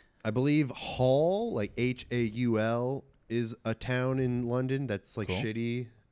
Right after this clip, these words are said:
Speaker 2: Sure.
Speaker 1: and they ra-, they rag on that a lot in Edgar Wright movies, like, "Oh, I've been to Hull and back," you know?
Speaker 2: Sure.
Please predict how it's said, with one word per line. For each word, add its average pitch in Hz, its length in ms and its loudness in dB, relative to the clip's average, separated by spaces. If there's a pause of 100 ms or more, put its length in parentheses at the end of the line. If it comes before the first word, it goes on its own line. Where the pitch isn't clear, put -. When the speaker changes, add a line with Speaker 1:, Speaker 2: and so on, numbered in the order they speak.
(140)
Speaker 2:
Sure. 98 80 -2
Speaker 1:
and 95 280 2
they 98 120 0
ra-, 95 220 -2 (120)
they 98 140 -2
rag 95 460 -2
on 98 100 -2
that 98 180 -2
a 104 40 -2
lot 104 240 -2
in 107 60 -6
Edgar 107 220 -2
Wright 101 200 -2
movies, 110 320 -6
like, 82 220 -6 (480)
"Oh, 92 380 -2 (600)
I've 98 120 -8
been 131 160 2
to 107 100 2
Hull 135 340 2
and 110 120 0
back," 82 420 -6
you 98 80 -2
know? 82 220 -8 (380)
Speaker 2:
Sure. 95 220 -10